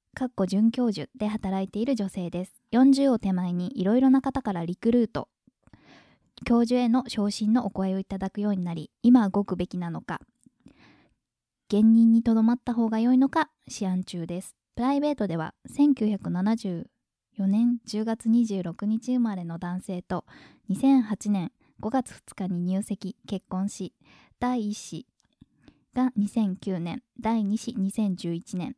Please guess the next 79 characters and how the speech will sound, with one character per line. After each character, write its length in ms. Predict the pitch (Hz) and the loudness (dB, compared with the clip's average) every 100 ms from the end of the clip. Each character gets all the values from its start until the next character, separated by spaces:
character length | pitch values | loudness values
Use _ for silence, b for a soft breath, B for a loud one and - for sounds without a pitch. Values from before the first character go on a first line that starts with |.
| _ | _
第 220 | - 226 | -4 -4
三 220 | 226 220 214 | -2 -4 -4
子 180 | 254 - | -6 -6
二 120 | 208 | -4
千 240 | 226 208 | -2 -2
十 180 | 180 180 | -2 -4
六 180 | 185 247 | -2 0
年 140 | 269 | 0
と 100 | 262 | 0
恵 140 | 202 190 185 | -2 -4 -6
ま 140 | 175 | -8
れ 100 | 160 | -10
て 100 | 175 | -10
い 100 | 170 | -8
ま 160 | 175 190 | -8 -10
す。 80 | _ B B B B - | _ B B B B -2
現 240 | 233 254 | 6 6
状、 140 | 254 262 | 6 2
プ 120 | - | -2
ラ 140 | 233 | -2
イ 60 | 254 | -2
ベ 120 | 262 | -2
ー 40 | 269 | -2
ト 100 | 190 | -4
は 80 | 185 | -6
幸 300 | - 190 202 | -6 -6 -4
せ 100 | 226 | 0
な 160 | 233 | 2
の 100 | 233 | 2
で 120 | 196 | 0
す 140 | 185 - | -8 -10
が、 180 | 180 - B B - | -10 -10 B B -8
昇 220 | - 254 | -2 -2
進 260 | - 262 | 2 4
は 120 | 254 247 | 4 2
二 140 | 202 | 2
の 120 | 214 | 2
次 260 | 240 254 262 | 0 -4 -4
と 100 | 226 | -6
考 280 | - 175 180 | -6 -6 -6
え 100 | 180 | -8
て 100 | 147 | -10
お 60 | |
り 100 | 139 | -10
ま 180 | 139 156 | -8 -8
す。 120 | 196 _ _ _ | -10 _ _ _
た 120 | 262 | -6
だ、 180 | 233 190 - _ _ | -4 -6 -10 _ _
タ 140 | - 233 | -4 2
イ 80 | |
ミ 160 | 247 254 | 4 6
ン 60 | 254 | 6
グ 100 | 254 | 6
の 80 | |
よ 140 | 254 269 | 6 6
う 40 | |
な 120 | 254 | 6
も 100 | 202 | 4
の 140 | 185 180 | -2 -4
が 140 | 165 | -4
あ 60 | 185 | -4
る 80 | 180 | -6
こ 120 | 170 | -8
と、 220 | - - b b - | -10 -10 b b -8
そ 100 | 208 | -4
れ 120 | 226 | -2
が 120 | 240 | -2
大 220 | 226 233 | -2 -2
事 100 | 247 | -2
だ 140 | 247 226 | -4 -4
と 100 | 185 | -4
い 60 | |
う 40 | 190 | -4
こ 120 | 240 | -2
と 100 | 277 | -2
を 60 | |
こ 100 | 254 | 0
の 140 | 208 196 | 0 0
ラ 160 | 196 | -2